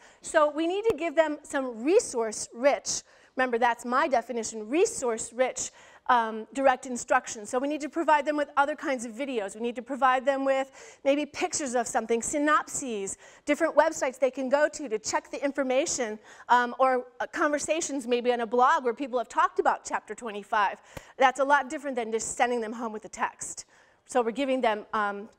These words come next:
different kinds of support. And then when they come to class, <laughs> it's not just one student or the teacher standing in front saying, "This is what I understood from this chapter."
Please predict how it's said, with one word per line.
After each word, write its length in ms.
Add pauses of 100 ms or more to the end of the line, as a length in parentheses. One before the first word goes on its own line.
(120)
different 280
kinds 300
of 60
support. 560 (1300)
And 120
then 100
when 100
they 80
come 260
to 80
class, 500 (220)
<laughs> 640
it's 180
not 180
just 220
one 220
student 340
or 100
the 80
teacher 300
standing 320
in 100
front 220
saying, 280
"This 180
is 120
what 200
I 180
understood 640
from 200
this 380
chapter." 600